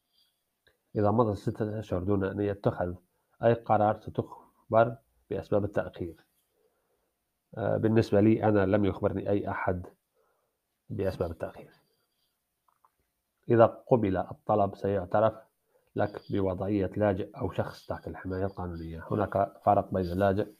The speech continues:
وحماية قانونية. إذا رفض الطلب، عليك أن تغادر إسبانيا إلا إذا كان عندك رسخة، رخصة الإقامة. يعني إذا كنت ج-، آه، سائح، إذا كنت دا-،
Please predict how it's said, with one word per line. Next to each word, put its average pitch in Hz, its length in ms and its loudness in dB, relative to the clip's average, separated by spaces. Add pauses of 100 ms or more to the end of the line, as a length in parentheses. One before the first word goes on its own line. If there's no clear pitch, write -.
(200)
وحماية 92 640 -2
قانونية. 78 640 -8 (1120)
إذا 101 300 8
رفض 107 340 8
الطلب، 98 640 0
عليك 95 280 -4
أن 95 120 -4
تغادر 98 360 -2
إسبانيا 95 440 -2
إلا 95 440 2
إذا 92 260 -2
كان 95 200 -4
عندك 90 300 -2
رسخة، 98 400 -2 (400)
رخصة 110 320 4
الإقامة. 85 460 -4 (720)
يعني 90 380 -2
إذا 90 360 0
كنت 98 300 2
ج-، 90 180 -4 (200)
آه، 98 560 -2 (920)
سائح، 107 800 8 (220)
إذا 85 180 -14
كنت 87 480 -12
دا-، 113 460 2